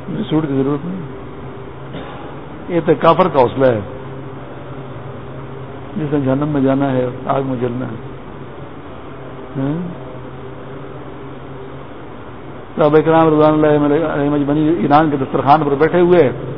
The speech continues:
اور نوالا گرا ایک صحابی سے، تو انہوں نے اٹھا کر، اٹھایا اور منہ میں ڈال دیا۔ دوسرے نے کہا کہ یہ کیا کرتے ہو، یہاں تو بڑا دکنوز، دکیانوز سمجھتے ہیں اس آدمی کو جو ایسے کرتا ہے۔ تو انہوں نے کہا کہ "اترک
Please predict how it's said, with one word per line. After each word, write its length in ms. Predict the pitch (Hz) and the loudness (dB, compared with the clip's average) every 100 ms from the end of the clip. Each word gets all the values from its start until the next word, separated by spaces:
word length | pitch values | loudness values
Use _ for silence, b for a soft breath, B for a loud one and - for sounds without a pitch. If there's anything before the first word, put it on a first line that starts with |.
| - - - - - - - - - - - - | -10 -10 -10 -10 -10 -10 -10 -12 -12 -12 -12 2
اور 180 | 156 147 | 6 8
نوالا 380 | 143 151 160 135 | 10 10 10 10
گرا 340 | 151 139 113 | 10 10 6
ایک 140 | 143 131 | 0 2
صحابی 260 | 127 120 127 110 | 2 2 0 -2
سے، 60 | 104 - - - - - - - - - - - - - - | -6 -8 -12 -12 -12 -12 -12 -14 -14 -12 -12 -12 -14 -14 0
تو 80 | 156 | 2
انہوں 120 | 156 | 4
نے 60 | |
اٹھا 280 | 143 135 160 | 6 8 8
کر، 160 | 160 156 - - - - - - - - | 8 2 0 -12 -12 -14 -14 -14 -14 -12
اٹھایا 340 | - - 139 165 | -10 4 10 10
اور 80 | 147 | 10
منہ 100 | 160 | 8
میں 180 | 151 | 6
ڈال 200 | 131 151 | 10 10
دیا۔ 80 | 165 | 8
دوسرے 260 | 143 147 160 | 2 2 4
نے 100 | 147 | 4
کہا 200 | 131 151 | 4 4
کہ 120 | 180 | 4
یہ 100 | 190 208 | 2 4
کیا 120 | 190 | 4
کرتے 300 | 165 147 170 | 4 2 4
ہو، 100 | 160 | 6
یہاں 180 | 147 151 | 6 4
تو 120 | 156 | 4
بڑا 300 | 147 160 151 - - - - - - - - - | 6 6 4 0 -14 -14 -14 -14 -14 -14 -8 0
دکنوز، 360 | 143 156 151 170 | 2 4 4 2
دکیانوز 360 | 143 160 147 190 196 | 2 4 4 4 2
سمجھتے 280 | 165 147 147 | 2 2 2
ہیں 60 | 139 | 2
اس 100 | 135 | 2
آدمی 240 | 131 135 | 2 0
کو 100 | 131 | 2
جو 100 | 131 | 4
ایسے 200 | 135 135 | 4 2
کرتا 360 | 127 131 - 123 | 0 -2 0 0
ہے۔ 60 | 101 - - - - - - - - - - - - - | 0 -10 -12 -12 -12 -12 -12 -12 -12 -12 -14 -14 -14 -8
تو 80 | - | 0
انہوں 160 | 160 160 | 4 4
نے 80 | 156 | 6
کہا 180 | 160 165 | 8 8
کہ 120 | 156 | 8
"اترک 300 | 160 165 170 | 6 6 4